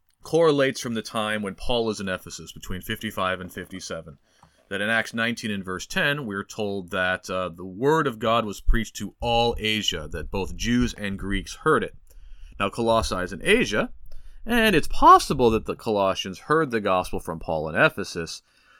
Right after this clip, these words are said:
but he doesn't act like he knows any of them. And he mentions in his letter, uh, Epaphras,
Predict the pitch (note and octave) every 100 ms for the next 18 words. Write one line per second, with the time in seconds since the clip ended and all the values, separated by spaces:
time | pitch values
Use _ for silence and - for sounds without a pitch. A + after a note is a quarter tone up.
0 | _ E3 F#3 C4+ B3+ G3+ G3+ D#3+ C3+ A#2
1 | A2+ A2 F#2+ D#2+ D2+ D2 E2+ D#2+ - -
2 | - _ _ A#2+ B2+ C3 C3+ C3+ C3 E3
3 | D#3+ F3+ C4 A#3 F#3+ D#3 D3 A#2+ A2+ G#2+
4 | G#2+ A2 - G#2 G#2+ - - - A#2 -
5 | - -